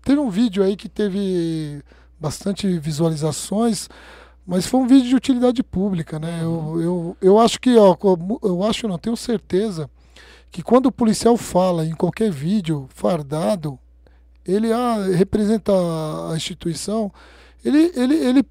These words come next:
Speaker 1: ele tem que passar essa, nós, nós, nós temos, nós tínhamos um lema antes de, hoje a polícia, polícia militar, força pública de São Paulo,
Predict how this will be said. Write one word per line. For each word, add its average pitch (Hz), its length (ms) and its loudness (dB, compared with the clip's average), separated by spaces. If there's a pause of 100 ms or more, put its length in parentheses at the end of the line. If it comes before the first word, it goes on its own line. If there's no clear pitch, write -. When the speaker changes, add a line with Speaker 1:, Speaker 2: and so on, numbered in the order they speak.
(120)
Speaker 1:
ele 233 160 2
tem 311 180 0
que - 100 -18
passar 190 500 -2
essa, 165 320 -6
nós, 233 200 -4
nós, 240 220 -4
nós 214 140 -2
temos, 269 240 -2
nós 214 160 2
tínhamos 285 260 -2
um 208 240 -2
lema 175 280 0
antes 185 580 -4
de, 156 200 -2 (460)
hoje 185 240 2
a 185 40 -2
polícia, 190 520 -4 (220)
polícia 190 580 -4
militar, 165 680 -6
força 196 300 -6
pública 175 360 -2
de - 80 -8
São 156 120 -4
Paulo, 165 240 0